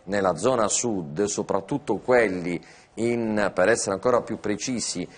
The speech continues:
in direzione Bisceglie, quindi subito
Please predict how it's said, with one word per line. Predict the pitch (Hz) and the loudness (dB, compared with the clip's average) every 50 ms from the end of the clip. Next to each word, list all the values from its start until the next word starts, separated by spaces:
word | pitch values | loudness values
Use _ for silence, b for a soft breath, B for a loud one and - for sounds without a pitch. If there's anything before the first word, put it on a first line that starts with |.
| B B B B | B B B B
in | 107 123 131 123 | -2 -2 -2 0
direzione | 98 104 107 101 101 - - - 139 156 165 165 143 123 110 - | 0 0 0 0 0 -2 -2 0 2 4 4 4 4 2 0 -2
Bisceglie, | - 92 104 110 - - - 117 101 95 87 82 82 78 92 95 90 | -6 -4 -4 -4 -2 0 2 4 4 4 2 0 -2 0 0 0 0
quindi | - 110 113 98 92 | -2 -4 -4 -4 -4
subito | - - 160 180 165 120 92 95 110 - - - 104 101 98 90 | -4 0 0 0 0 0 -2 -2 -4 -4 0 2 4 4 4 4